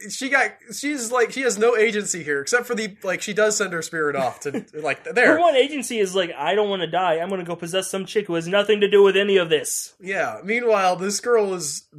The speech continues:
Speaker 1: doing battle with the magical
Speaker 2: Something to
Speaker 1: arts.
Speaker 2: have a spell kill her. <laughs> In this manner, the spirit ends up inhabiting a deceased body. Zombie! <laughs> That soon springs to life to everyone's amazement. Not, not horror? It's like, <laughs> "Oh, that's cool!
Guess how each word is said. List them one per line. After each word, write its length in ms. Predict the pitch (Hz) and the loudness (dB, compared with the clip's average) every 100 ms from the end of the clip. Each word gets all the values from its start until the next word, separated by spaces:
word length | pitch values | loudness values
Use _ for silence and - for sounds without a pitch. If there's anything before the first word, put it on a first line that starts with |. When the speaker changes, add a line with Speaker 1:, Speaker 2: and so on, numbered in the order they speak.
| 127 | -18
Speaker 1:
doing 380 | 180 202 208 151 | -8 -2 -2 -2
battle 380 | 156 165 202 202 | -2 0 0 -2
with 180 | 175 - | -6 -10
the 60 | |
magical 440 | 170 170 175 180 254 | -2 0 2 4 6
Speaker 2:
Something 240 | 262 247 | 6 6
to 60 | - | 6
Speaker 1:
arts. 120 | 220 | 6
Speaker 2:
have 100 | 208 | 4
a 60 | 196 | 2
spell 340 | - 220 208 | 2 4 4
kill 240 | - 190 165 | 4 -2 0
her. 260 | 208 - - - | -4 -4 -12 -20
<laughs> 220 | _ _ 160 | _ _ -4
In 120 | 196 | 4
this 240 | 233 220 | 4 4
manner, 320 | 196 190 156 | 0 2 0
the 100 | 156 | -2
spirit 360 | 170 208 208 202 | -4 2 4 4
ends 200 | 185 185 | 0 -4
up 100 | 196 | -4
inhabiting 460 | 170 190 180 190 170 | -2 -2 -2 -2 -4
a 40 | |
deceased 500 | 151 - 285 214 - | -4 -4 -4 -6 -2
body. 460 | 226 185 147 131 - _ _ 185 | 4 4 2 -6 -14 _ _ 2
Zombie! 520 | 311 381 294 - - | 6 6 4 0 -4
<laughs> 40 | _ _ _ _ _ _ _ - | _ _ _ _ _ _ _ -6
That 160 | 180 - | -4 -2
soon 300 | - 240 208 | -2 0 -2
springs 440 | - 226 269 - | 4 4 4 0
to 100 | 233 | 4
life 280 | 220 214 156 | 6 6 4
to 140 | 180 185 | -2 -2
everyone's 380 | 190 196 190 | 2 2 2
amazement. 640 | 185 170 185 165 151 139 - _ _ _ _ _ _ _ _ - | -2 -4 -6 -8 -14 -16 -20 _ _ _ _ _ _ _ _ -10
Not, 260 | 151 - 156 | -10 -8 -6
not 180 | 196 | -6
horror? 460 | 196 196 226 262 - _ _ | -4 0 0 0 -8 _ _
It's 160 | - 202 | -4 -4
like, 220 | 175 214 | -4 -6
<laughs> 40 | - | 0
"Oh, 160 | 370 | 6
that's 240 | 285 403 - | 6 6 2
cool! 460 | 240 269 359 - | 2 4 2 -2